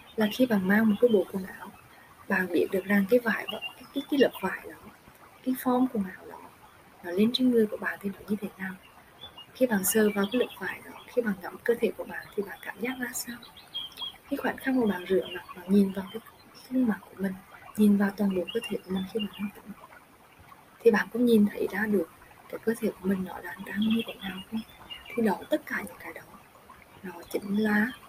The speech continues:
cái việc bạn đang luyện tập để bạn trở về cái trạng thái quan sát, trở về cái trạng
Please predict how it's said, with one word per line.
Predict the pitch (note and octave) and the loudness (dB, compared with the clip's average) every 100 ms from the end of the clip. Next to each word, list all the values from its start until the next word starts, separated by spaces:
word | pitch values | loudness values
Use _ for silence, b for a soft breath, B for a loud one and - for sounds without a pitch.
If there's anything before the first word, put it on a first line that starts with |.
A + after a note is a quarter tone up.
| - - - - - - | -20 -20 -20 -20 -20 -10
cái | - F#3 | -6 -2
việc | G3+ F#3+ - | 0 0 -2
bạn | F#3 F3+ | -6 -2
đang | G3+ A#3 | -2 2
luyện | A3 F#3 - | 2 0 -6
tập | F3 - - - | -14 -14 -18 -4
để | F#3+ - | -4 -2
bạn | - - | -8 -6
trở | F#3 E3+ - | -4 -4 0
về | G#3 G3+ | 0 2
cái | B3+ | 0
trạng | - G3 - | 0 -6 -6
thái | - - - - | -8 -8 -10 -12
quan | A3 B3 | -4 -4
sát, | - C#4+ - - - - - - - | -4 -6 -8 -20 -20 -20 -20 -20 -12
trở | - - | -4 -2
về | G3 G3+ | 0 0
cái | B3 G#3 | 0 -4
trạng | F#3+ | -8